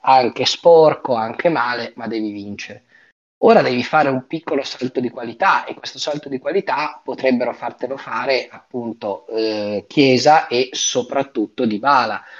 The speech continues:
perché, eh, siamo arrivati a questo punto e Dybala non ha mai inciso, anche se ha fatto un po' di gol,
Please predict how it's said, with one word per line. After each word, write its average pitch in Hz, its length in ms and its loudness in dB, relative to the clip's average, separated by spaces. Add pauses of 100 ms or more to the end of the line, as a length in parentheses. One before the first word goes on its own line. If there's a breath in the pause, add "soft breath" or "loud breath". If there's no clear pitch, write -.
(240 loud breath)
perché, - 500 0
eh, 120 960 2 (160)
siamo 147 260 4
arrivati 170 300 6
a 156 40 2
questo 151 280 -4
punto - 460 0
e 113 100 -4
Dybala 139 360 0
non 117 120 -4
ha 107 40 -6
mai 104 200 -4
inciso, 113 640 2
anche 131 280 -6
se 123 100 -8
ha 113 40 -10
fatto 127 320 -10
un 117 80 -10
po' 127 140 -8
di 120 80 -2
gol, 131 500 -4